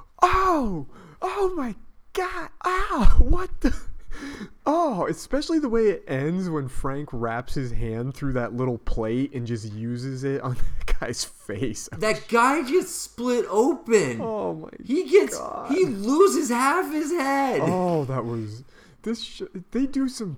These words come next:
Speaker 1: brutal stuff with the pun-, they did it, it started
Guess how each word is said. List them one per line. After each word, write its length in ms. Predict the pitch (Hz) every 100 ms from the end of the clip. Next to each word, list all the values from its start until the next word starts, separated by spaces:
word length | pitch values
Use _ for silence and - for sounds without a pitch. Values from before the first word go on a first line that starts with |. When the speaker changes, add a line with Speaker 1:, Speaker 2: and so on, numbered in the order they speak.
| -
Speaker 1:
brutal 540 | 156 165 180 180 156 120
stuff 500 | - - 139 131 -
with 140 | 123
the 80 | 117
pun-, 260 | - 127 -
they 200 | 135 156
did 240 | 139 175
it, 180 | 190 - -
it 220 | 165 156
started 680 | - - 156 175 208 226